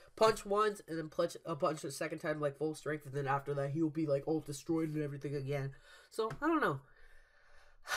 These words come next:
Or he might actually learn how to hold back a little bit and be able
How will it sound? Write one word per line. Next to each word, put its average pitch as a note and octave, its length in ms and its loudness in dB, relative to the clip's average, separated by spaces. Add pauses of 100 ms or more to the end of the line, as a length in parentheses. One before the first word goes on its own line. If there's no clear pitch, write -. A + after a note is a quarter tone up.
(400)
Or C4+ 180 12
he A#3+ 140 2
might A3 240 4
actually G#3+ 400 6
learn F3+ 440 4
how E3 220 2
to D3+ 180 -2
hold E3 680 -2
back D3+ 320 2
a G3+ 40 2
little A3 280 2
bit A3+ 320 2
and D#3 220 -6
be D3 240 -4
able D3+ 440 -4